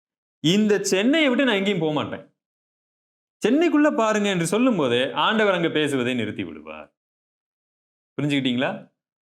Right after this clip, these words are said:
எந்த ரெக்யர்மெண்ட்டும் இருக்கக்கூடாதுங்க. ஆண்டவருடைய சமூக-, "ஆண்டவரை ஒப்பு கொடுத்துடுறேன்,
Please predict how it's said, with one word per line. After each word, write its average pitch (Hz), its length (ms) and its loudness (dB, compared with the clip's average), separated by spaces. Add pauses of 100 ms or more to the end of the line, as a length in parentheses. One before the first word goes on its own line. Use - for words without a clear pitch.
(360)
எந்த 277 520 0
ரெக்யர்மெண்ட்டும் 247 560 2
இருக்கக்கூடாதுங்க. 147 800 -2 (1080)
ஆண்டவருடைய 170 500 2
சமூக-, 160 360 -2
"ஆண்டவரை 180 260 2
ஒப்பு 185 240 0
கொடுத்துடுறேன், 139 640 -2